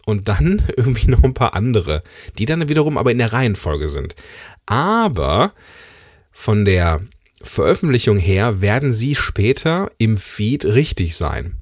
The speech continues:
Das ist der totale, total abgedrehte Kram gerade, gebe ich auch zu. Ähm, das liegt daran, dass ich zwar schreiben konnte, aber keine Episoden aufnehmen konnte. Ich möchte aber jetzt quasi mit einer, mit der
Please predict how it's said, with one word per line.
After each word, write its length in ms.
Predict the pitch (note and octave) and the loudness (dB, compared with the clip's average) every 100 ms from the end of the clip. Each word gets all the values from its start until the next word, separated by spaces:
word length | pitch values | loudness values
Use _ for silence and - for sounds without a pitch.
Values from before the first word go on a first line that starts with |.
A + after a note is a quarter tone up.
| - - | -16 -6
Das 200 | F#3+ F#3+ | -4 0
ist 100 | F3 | 0
der 80 | F3 | 0
totale, 460 | C#3+ - C#3+ C3 - _ | -2 0 0 0 -6 _
total 380 | - A#2 C3 B2 - | -8 -2 0 0 -2
abgedrehte 460 | D3 B2 A2+ G2+ | -2 0 0 -2
Kram 280 | - F#2+ F#2+ | -2 -2 0
gerade, 280 | E2+ D#2+ F2 | -2 -2 -2
gebe 180 | F#2 G2 | -2 -2
ich 100 | F#2+ | -4
auch 100 | G2 | -2
zu. 280 | - A#2+ - - - - - - | 0 -2 -4 -20 -20 -20 -20 -4
Ähm, 440 | G#2 G#2+ A2+ A2+ - - - - | 0 0 0 -4 -10 -20 -20 -8
das 160 | G#2 | -4
liegt 200 | C3+ C#3 | -4 -2
daran, 300 | C3 D#3+ A2+ | -2 0 0
dass 160 | G#2 G#2+ | 0 -2
ich 380 | - G2+ - - _ _ - | -2 -4 -8 -14 _ _ -6
zwar 200 | - G2 | -4 -2
schreiben 460 | - - C3+ D#3+ F#2+ | -2 -2 0 0 -2
konnte, 480 | - D#2+ - D3 G#3+ _ | -2 -4 0 0 -2 _
aber 220 | - F#2 E2 | -2 0 0
keine 300 | - G2 - | 0 0 -2
Episoden 500 | - G2 D3 B2+ E2 | -4 -2 0 -2 -4
aufnehmen 380 | F2 - C#2 | -8 -8 -10
konnte. 380 | - - - G2+ - | -10 -12 -12 -14 -10
Ich 120 | - | -2
möchte 200 | C3 - | 0 0
aber 100 | F2+ | -2
jetzt 600 | F2+ C#3+ - - - - - | 0 -2 0 -4 -4 -12 -10
quasi 300 | - G2+ F#2+ | -4 -2 -2
mit 100 | E2 | -4
einer, 240 | E2 E2 - | -4 -6 -10
mit 120 | - | -8
der 180 | E2 | -6